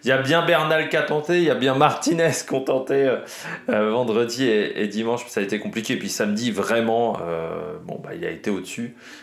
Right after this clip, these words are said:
euh, sur cette journée de, de samedi. Bon, voilà, c'est une bonne entame de, de saison pour Vingegaard. Euh, je pense pas qu'il avait vraiment de doute sur sa condition physique. Euh, c'est dommage même, euh, de se dire qu'il a refait un petit peu la même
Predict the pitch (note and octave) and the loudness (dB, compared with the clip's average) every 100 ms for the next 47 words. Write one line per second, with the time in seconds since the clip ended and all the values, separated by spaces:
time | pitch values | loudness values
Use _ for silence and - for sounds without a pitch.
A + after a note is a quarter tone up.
0 | - - - F#2+ - G2 F2+ G#2+ G#2+ G#2+ | -14 -10 -6 -4 -4 -4 -2 0 0 2
1 | G#2 A2 G#2+ A#2+ A#2+ F3+ G#3 - - - | 0 0 -2 -2 0 0 0 -4 -16 -18
2 | - - - - - G2 A#2 G2+ A2+ A#2 | -20 -20 -20 -14 -6 0 2 2 2 2
3 | G#2+ G#2+ C#3 C#3 B2+ C3+ C3+ B2 A#2+ A#2+ | 2 4 4 2 2 2 2 2 2 2
4 | A2+ B2 A#2 C3 B2+ A#2+ A2 A#2+ A#2 A2+ | 0 0 0 0 2 2 2 -2 -2 0
5 | G#2+ A2+ A#2+ C#3 A#2 A2 G#2 G2+ G2+ G2 | 2 4 4 2 2 4 4 2 2 0
6 | - G#2 - B2 A#2 A#2 G2+ G2 G2 G#2 | -2 -4 -2 -2 0 0 2 0 0 0
7 | G2+ G2+ G2+ G#2 - F2+ G#2 G2+ F#2+ G2 | 0 -2 -4 -4 -4 -2 -2 -2 -4 -4
8 | A2 G2+ A#2 A2+ C#3+ - - - - - | -4 -4 -4 -2 -4 -6 -14 -20 -20 -20
9 | - - G#2 G#2 G#2 G#2 G#2 G#2+ - C3+ | -8 -2 2 2 2 0 0 -2 0 2
10 | D3+ F3 F#3 C#3+ C#3+ C3+ B2 A#2 A#2 A2+ | 4 4 2 2 0 2 2 2 0 0
11 | D3+ C#3+ A#2+ G#2+ G#2+ G#2+ B2 C#3+ C#3+ C3+ | -2 0 -2 0 0 0 -2 0 -2 -2
12 | G#2+ B2 A#2 G#2 A2 A2+ | -2 2 2 2 0 -2